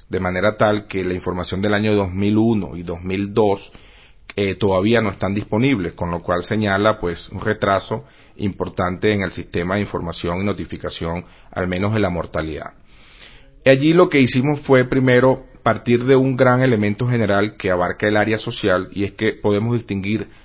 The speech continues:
dos tipos de políticas sociales. Políticas sociales llamadas estructurales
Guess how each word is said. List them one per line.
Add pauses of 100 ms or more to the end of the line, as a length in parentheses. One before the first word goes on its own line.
(140)
dos
tipos
de
políticas
sociales. (440)
Políticas
sociales
llamadas
estructurales